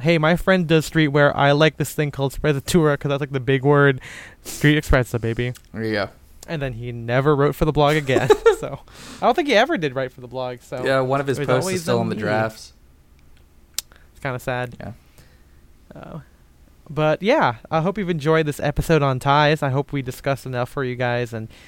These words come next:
Speaker 1: you know, feel free to send us an email or, or send a little, um,
Speaker 2: Tie.
Speaker 1: a, uh, <laughs> yeah, send us a tie. No, we have our Google form, uh, that we include in the show notes. It's on the podcast, uh,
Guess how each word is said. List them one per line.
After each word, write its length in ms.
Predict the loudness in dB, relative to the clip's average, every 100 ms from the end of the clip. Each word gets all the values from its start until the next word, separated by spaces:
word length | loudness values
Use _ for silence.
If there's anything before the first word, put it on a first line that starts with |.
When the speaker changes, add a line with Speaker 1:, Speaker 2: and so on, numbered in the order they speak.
| -14
Speaker 1:
you 60 | -4
know, 100 | -4
feel 240 | 0 2
free 220 | 2 2 2
to 100 | 2
send 180 | 0
us 120 | -2 -2
an 120 | -4
email 480 | -2 0 2 2 2
or, 160 | 0 0
or 140 | -2
send 260 | 0 0 2
a 140 | 2
little, 300 | 2 0 0
um, 320 | 0 0 -4 -10 _ -20 -20 -20 -20 _ -8
Speaker 2:
Tie. 300 | 2 4 4 2
Speaker 1:
a, 40 | -2
uh, 420 | -2 -2 -4 -6 -10 -18 -20
<laughs> 320 | -16 -14 -8
yeah, 200 | 2 4
send 140 | 4 2
us 60 | 2
a 60 |
tie. 220 | 2 2 0 -10 -6 6
No, 220 | 8 8
we 160 | 6 4
have 160 | 6 6
our 100 | 6
Google 300 | 6 6 4
form, 500 | 4 4 4 2 -2 -12 -20 -20 -2
uh, 420 | 4 6 6 4
that 120 | 2 2
we 100 | 0
include 440 | 0 0 2 2
in 140 | 0
the 100 | -2
show 200 | -2 0 2
notes. 360 | 4 2 -2
It's 120 | -8
on 120 | -6 -4
the 60 |
podcast, 760 | 0 0 2 0 2 0 -2 -4
uh, 280 | -2 0